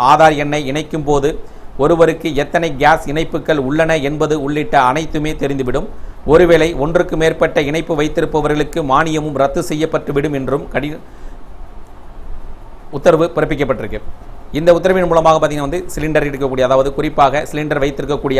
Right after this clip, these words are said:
அனைவரும் அந்தந்த கேஸ் ஏஜென்சிகள் மூலமாக நேரடியாக சென்று தங்களது கைரேகை பதிவு அல்லது கருவிலின் அடிப்படையில் தங்களது பதிவை புதுப்பிக்க வேண்டியது கட்டாயம். இது என்ன காரணத்திற்காக என்றால் இது வந்து இரண்டு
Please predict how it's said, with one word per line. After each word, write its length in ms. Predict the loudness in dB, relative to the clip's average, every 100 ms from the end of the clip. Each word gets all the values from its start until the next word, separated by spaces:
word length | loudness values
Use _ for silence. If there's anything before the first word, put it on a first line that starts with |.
| 2
அனைவரும் 340 | 2 2 0 -4 -8 -8 -2 0
அந்தந்த 280 | 0 0 2 4
கேஸ் 200 | 4 2 -2
ஏஜென்சிகள் 400 | -2 -2 -2 -2 0
மூலமாக 420 | 2 2 2 0 0
நேரடியாக 440 | 0 2 2 2 -2
சென்று 220 | -2 -2 -2
தங்களது 340 | -2 0 0 0 0
கைரேகை 380 | 0 2 0 0
பதிவு 240 | -2 -2 -4 -8 -14 0 2
அல்லது 240 | 4 0 2
கருவிலின் 440 | 2 2 0 0 0
அடிப்படையில் 480 | 0 0 0 -2 -2
தங்களது 380 | -4 0 0 0 0
பதிவை 260 | 0 0 -2 -4
புதுப்பிக்க 380 | -6 -4 -2 -2 -2
வேண்டியது 260 | -2 -2 -2
கட்டாயம். 380 | 2 2 0 -4 -10 -8 -8 -4
இது 100 | -2 0
என்ன 160 | 2 4
காரணத்திற்காக 580 | 4 2 -2 0 2 2 0
என்றால் 260 | 0 0 -2 -12 -10 -4
இது 100 | 0 0
வந்து 160 | 0 -2 0
இரண்டு 220 | 2